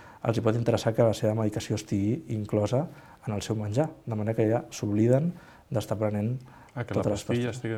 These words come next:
Speaker 2: dins del menjar.
Speaker 1: Exacte.
Speaker 2: Per,
Speaker 1: De
Speaker 2: per,
Speaker 1: manera
Speaker 2: jo,
Speaker 1: que
Speaker 2: jo vas dient coses a lo bruto per, per
Speaker 1: Seria,
Speaker 2: pensar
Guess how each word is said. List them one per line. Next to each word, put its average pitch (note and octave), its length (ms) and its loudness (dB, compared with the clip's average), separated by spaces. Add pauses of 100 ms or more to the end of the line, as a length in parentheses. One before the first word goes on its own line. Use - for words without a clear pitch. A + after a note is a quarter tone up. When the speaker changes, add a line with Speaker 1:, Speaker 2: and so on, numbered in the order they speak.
Speaker 2:
dins G2+ 120 -4
del G2 120 -4
menjar. F#2+ 200 -6
Speaker 1:
Exacte. G#2 380 0
Speaker 2:
Per, - 100 -4
Speaker 1:
De A#2 60 0
Speaker 2:
per, A2+ 60 2
Speaker 1:
manera A#2 260 8
Speaker 2:
jo, B2 60 2
Speaker 1:
que B2+ 220 2
Speaker 2:
jo A#2+ 80 2
vas B2+ 160 2
dient G#2 260 2
coses G2+ 240 2
a G#2+ 80 4
lo G2 100 4
bruto A2 380 0
per, F#2+ 180 -2
per - 240 -8
Speaker 1:
Seria, C#3 380 12
Speaker 2:
pensar - 80 2